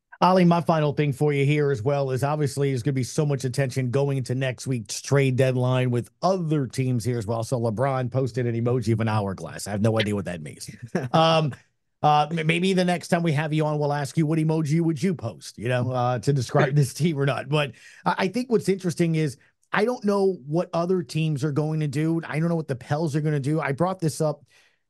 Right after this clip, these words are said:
to Jim earlier, I think this week on the podcast, if not the end of last week. When I look at the standings, Ollie, what's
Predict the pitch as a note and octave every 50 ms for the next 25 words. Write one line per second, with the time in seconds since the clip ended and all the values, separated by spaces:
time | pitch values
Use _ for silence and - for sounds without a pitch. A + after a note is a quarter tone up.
0 | _ _ - D#3 D3+ B2+ G#2 G#2+ D#3 D#3+ D#3 D3+ - - D#3+ E3 E3 D#3+ D#3 D3
1 | C#3 C3+ C3 - D3+ D3 C#3 A2+ G#2 G#2 C3+ C#3 C3 - - C#3+ D3 C3 - D3
2 | C#3+ C#3 B2 - C#3 C3+ C3+ B2 - D3 C#3+ C3+ - C3 A#2+ C3+ C3+ B2+ - B2+
3 | B2+ C#3 C#3 C#3 B2+ A2 A#2+ B2 C3 C3+ C3 - B2+ C3 B2 - - - - _
4 | _ _ _ - E3 F#3+ G3 F3 E3+ F#3 A#3 - C4 A#3+ - E3+ D#3 - - D#3
5 | D#3 E3+ F#3 F3+ D#3+ D3+ C3+ C#3 C3+ C#3 C#3 C#3 C#3 C3+ C#3 D3+ C#3 - - -